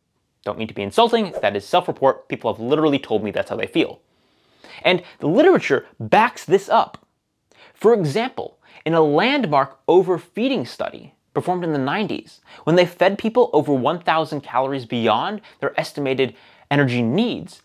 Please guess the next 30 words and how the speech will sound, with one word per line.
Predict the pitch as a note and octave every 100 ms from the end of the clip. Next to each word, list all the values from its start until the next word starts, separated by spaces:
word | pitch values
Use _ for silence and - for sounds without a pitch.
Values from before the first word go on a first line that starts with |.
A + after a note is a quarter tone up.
| _ -
there |
was | F3
a | E3+
ten-fold | - - - C#4+ D#4+ C4 - A#3 A#3+ D3
variation | D3+ D#3+ D3+ G#3+ A3+ B2+
in | C3+ C3+
fat | - G#3+ A3+
gain, | - - C3+ - -
which | D3+
was | E3 D3
dependent | F3 F3 F3+ G3 C4+ - - -
on | D#3+
how | C#3+ E3+ G#3+
these | A3 F#3+
people's | - - - D#3+ -
individual | F3 D#3 D3+ C#3+ C#3+
bodies | A#2+ E3 G#3 A3+ G#2+ - - - -
automatically | E3 A3+ D#3+ D#3 D#3 C3+
regulated | A#2 C3 G3+ C#3+ G#2+ A2 G#2+ - - -
non-exercise | A#2+ A#2+ C#3+ E3+ F#3 - _ A#2+ - - A2 - A2+ -
energy | G#2+ G2+ G#2
expenditure. | G2 - G3 D3+ - G2+ - - _ _ _ _ - -
Yes, | C#3+ A#3 - - - - -
calories | - A3+ C4 B3 D#3 _ _ D#3+
are | G3 B3
part | B3+ - G3+ G#3+
of |
the | E3+
story | - F#3+ A#3+ E3+
here, | G#2+